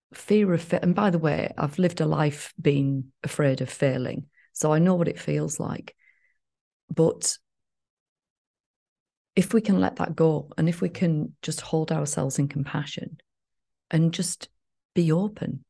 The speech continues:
that's it, nothing more, just be open and be willing to discover, then all of the other shit, it just falls away.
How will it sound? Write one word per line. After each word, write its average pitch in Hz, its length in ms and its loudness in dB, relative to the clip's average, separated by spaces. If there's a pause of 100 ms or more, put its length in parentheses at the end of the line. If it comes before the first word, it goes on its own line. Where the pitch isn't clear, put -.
(160)
that's - 280 -8
it, - 220 -2
nothing 202 360 0
more, 170 140 0
just 165 240 -6
be 165 100 0
open 165 360 -2
and 151 120 -6
be 151 120 -2
willing 156 560 -2 (340)
to - 100 -10
discover, - 600 -4 (760)
then 175 560 0 (480)
all 180 220 -6
of 233 100 -10
the 196 100 -6
other 190 120 -10
shit, - 300 -6
it - 80 -8
just - 200 -10
falls 196 400 -6
away. 190 480 -6